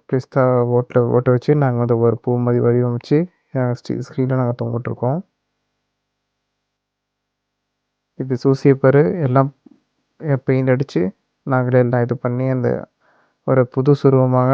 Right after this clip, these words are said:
நாங்க அதை வடிவமைச்சிருக்கோம். இது இந்த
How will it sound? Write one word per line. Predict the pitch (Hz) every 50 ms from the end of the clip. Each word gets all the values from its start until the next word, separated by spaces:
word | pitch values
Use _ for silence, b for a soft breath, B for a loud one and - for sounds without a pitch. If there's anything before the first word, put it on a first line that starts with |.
| 139 151 143
நாங்க | 147 131 120 117 117
அதை | 120 117 117 117 113
வடிவமைச்சிருக்கோம். | 117 117 120 127 123 123 117 - 117 110 110 - - 131 156 190 _ _ _ _ _ _ _ _ _ _ -
இது | 131 135
இந்த | 135 135 131 135